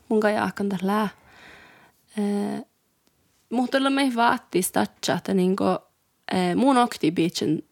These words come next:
eh, eikö se nyt hoda eikin maanu? Musi, musi nuu häijys päivillä, hämmäs tuli, tuli häijys päivillä, hämmäs skouls, munin, n-, musi, tällä muuta min lähtekär päivi, hät,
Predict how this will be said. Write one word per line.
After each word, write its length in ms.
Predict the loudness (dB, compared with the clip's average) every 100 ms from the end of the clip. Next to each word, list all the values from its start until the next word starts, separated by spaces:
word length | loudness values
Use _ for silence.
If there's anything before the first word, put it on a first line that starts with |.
| -10
eh, 500 | -6 -4 -4 -6 -10 -18 _ -4
eikö 160 | -2 0
se 80 | 0
nyt 140 | 2
hoda 220 | 2 4 2
eikin 280 | 0 -2
maanu? 280 | -4 -4 -4
Musi, 420 | -2 0 0 0 -4 -20 -20 -6 2
musi 220 | 4 6
nuu 200 | 6 6
häijys 400 | 4 2 0 0
päivillä, 480 | 2 2 2 2 0
hämmäs 260 | -2 -2
tuli, 380 | 0 0 0 -2 -6 -18 -2
tuli 220 | 2 4 4
häijys 360 | 4 2 2
päivillä, 380 | 0 0 2 0
hämmäs 260 | -2 -4 -4
skouls, 520 | 2 2 2 -4 -2
munin, 380 | 0 0 -2 -6 -4 -2
n-, 120 | 0
musi, 760 | 0 -2 0 -2 0 -2 -4 -10 -20 -20 -20 -14 4
tällä 180 | 6 8
muuta 280 | 6 4 4
min 140 | 6
lähtekär 420 | 4 0 -2 -2
päivi, 360 | 0 0 0 -2
hät, 220 | -4